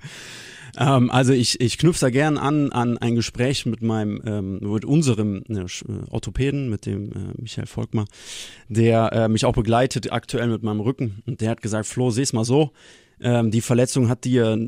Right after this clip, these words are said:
äh, noch mal mindestens zwei Jahre, äh, Karriere gegeben.“ Und ich habe ihn erstmal schräg angeguckt und hab gesagt, „Wat-, was meinst du denn damit?“ So, ich lag gefühlt eben noch unterm Messer. Er sagt, „Ja,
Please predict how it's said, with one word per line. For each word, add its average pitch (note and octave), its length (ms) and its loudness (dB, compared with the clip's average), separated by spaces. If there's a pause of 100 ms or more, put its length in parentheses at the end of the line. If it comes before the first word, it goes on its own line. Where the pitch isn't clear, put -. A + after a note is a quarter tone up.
(180)
äh, A2 240 2
noch G#2+ 160 2
mal G#2+ 300 2
mindestens A#2 560 0
zwei A2+ 240 0
Jahre, G#2 500 -4
äh, G2+ 140 -6
Karriere A2 400 -4
gegeben.“ G2+ 460 -4
Und G#2 320 -8
ich - 160 -10
habe B2+ 120 -2
ihn B2 60 2
erstmal A2+ 220 0
schräg A#2 240 0
angeguckt E3+ 400 6
und B2 80 6
hab - 100 0
gesagt, A2 380 0
„Wat-, A2 180 -2
was G#2 680 -2
meinst B2 200 4
du A#2 40 0
denn A2 60 2
damit?“ C3+ 340 4
So, B2+ 220 0
ich B2 200 -2
lag A2+ 240 2
gefühlt A#2+ 280 0
eben B2 180 4
noch A2+ 80 2
unterm A#2 240 2
Messer. B2 220 0
Er G#2+ 140 2
sagt, A#2 180 -2
„Ja, B2 180 2